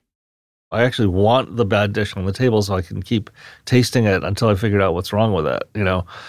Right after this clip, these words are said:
So, like, it, it, if it's not a matter of, like, you know, it's not cooked right, if it's, if there, if there's something actually, like, it's just,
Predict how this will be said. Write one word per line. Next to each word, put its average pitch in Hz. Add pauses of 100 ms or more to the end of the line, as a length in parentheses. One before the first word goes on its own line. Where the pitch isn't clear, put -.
(200)
So, 110
like, 101 (220)
it, 117
it, 107 (160)
if 113
it's 123
not 147
a 120
matter 107
of, 95
like, 95 (100)
you 95
know, 87
it's -
not -
cooked -
right, 92
if 90
it's, 90
if -
there, 92
if 104
there's 104
something 117
actually, 90
like, 69 (800)
it's -
just, -